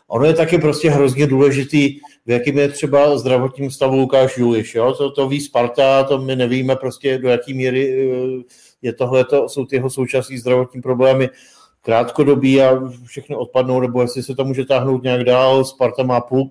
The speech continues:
Matěje Půlkraba na hostování a tak dále. A hlavně teda pokud,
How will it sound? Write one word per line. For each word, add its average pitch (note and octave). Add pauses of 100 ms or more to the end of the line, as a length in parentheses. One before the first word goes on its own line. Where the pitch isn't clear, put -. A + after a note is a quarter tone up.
Matěje B2+
Půlkraba C3+
na C3
hostování B2+
a B2+
tak B2
dále. B2 (500)
A A#2 (200)
hlavně C#3
teda D3
pokud, C#3+